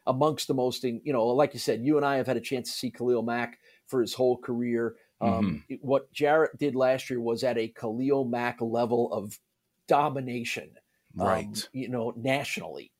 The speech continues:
Speaker 1: you know, and you just, that, you just don't see that in Buffalo or in the Mid-American Conference very often. And that's why it was so much fun to be a part of it.
Speaker 2: Absolutely. Yeah, it was, I mean, last se-, I, I tried to tell people even coming into the year, you know,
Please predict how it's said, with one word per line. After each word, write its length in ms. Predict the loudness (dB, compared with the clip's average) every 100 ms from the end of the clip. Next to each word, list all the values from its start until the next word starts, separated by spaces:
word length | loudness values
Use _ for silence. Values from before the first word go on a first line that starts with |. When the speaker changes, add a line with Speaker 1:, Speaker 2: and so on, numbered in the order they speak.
| _ _ _
Speaker 1:
you 120 | -4
know, 220 | 0 0
and 160 | 0 -2
you 60 |
just, 280 | -2 -2 2
that, 180 | 2 2 -2
you 140 | -6
just 180 | -4 0
don't 260 | 2 2 0
see 280 | -4 0 4
that 240 | 4 2 -4
in 160 | -6 0
Buffalo 380 | 2 2 4 6
or 200 | 6 6
in 40 |
the 60 | 0
Mid-American 520 | -2 -2 -4 -6 -8
Conference 380 | -6 -4 -6 -6
very 220 | -4 -2
often. 420 | 0 -2 -2 -8
And 140 | -8 -10
that's 240 | -10 -6
why 220 | -2 0
it 100 | 0
was 300 | -4 -10 -12 -14 _ -12
so 260 | -2 0
much 240 | 0 -4 -4
fun 200 | -4 -4
to 60 |
be 140 | -6 -8
a 60 |
part 260 | -4 -6 -6
of 80 | -12
it. 140 | -18 _ _
Speaker 2:
Absolutely. 840 | -8 -6 -6 -6 -4 -4 -6 -6
Yeah, 160 | -4 -2
it 80 | 0
was, 240 | 0 0
I 80 | -2
mean, 380 | -6 -6 -8 -12 -16 -20 -20 -20 -10
last 360 | -2 -2 -2
se-, 160 | -4 -4 -2
I, 140 | -2 -6 _ _ -8
I 160 | -6 -4
tried 280 | -2 0 0
to 60 |
tell 160 | 0 0
people 260 | 0 0
even 200 | 2 0
coming 320 | 0 0 2 2
into 220 | 0 -4
the 100 | -6
year, 200 | -6 -10 -16 _ -10
you 120 | -6
know, 360 | -6 -8 -10